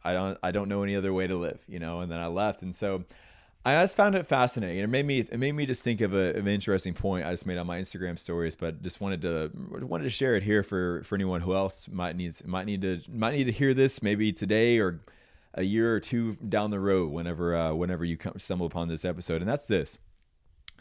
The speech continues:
The reason I said that I don't know any other way to live is because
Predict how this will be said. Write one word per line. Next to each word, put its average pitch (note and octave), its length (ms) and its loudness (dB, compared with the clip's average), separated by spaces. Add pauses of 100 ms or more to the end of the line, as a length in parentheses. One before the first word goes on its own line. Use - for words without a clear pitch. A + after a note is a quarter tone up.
(1120)
The C#3 140 4
reason G3+ 320 6
I E3 140 6
said G2+ 680 4
that F#2 180 2
I F#2+ 120 6
don't G2 300 2
know F#2+ 240 4
any F#2+ 200 2
other F2+ 320 2
way F2 220 2
to D#2 100 -2
live D#2+ 400 0
is E2 80 -2
because G2 460 0